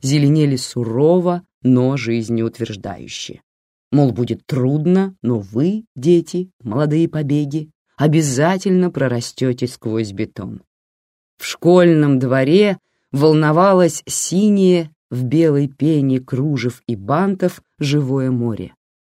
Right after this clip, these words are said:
Базовым цветом фирменной одежды шока школьников была берлинская лазурь.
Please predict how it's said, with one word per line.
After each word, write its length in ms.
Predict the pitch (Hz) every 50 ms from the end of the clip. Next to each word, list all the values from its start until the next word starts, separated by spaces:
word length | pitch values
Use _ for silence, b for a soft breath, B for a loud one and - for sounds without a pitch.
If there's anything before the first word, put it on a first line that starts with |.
| _ -
Базовым 720 | 147 135 135 175 190 180 175 160 139 139 123 131 131 127
цветом 480 | - - - 139 170 156 131 131 127 127
фирменной 680 | 127 - 160 156 139 135 135 131 127 127 127 131 - -
одежды 680 | 123 123 120 117 143 160 151 139 131 123 120 127 120 - _ _ _ _
шока 420 | - - - - 156 131 131 - 120
школьников 800 | - - - - 165 190 208 220 226 226 220 - 226 190 - _ _ _ _ -
была 480 | 135 135 151 135 143 147 151 147 143 - _ _ _ _
берлинская 1200 | - 143 123 143 151 139 120 117 120 120 123 135 147 143 135 - - - - 139 135 131 123 127 - -
лазурь. 680 | 127 123 120 117 113 - - - 127 - - - -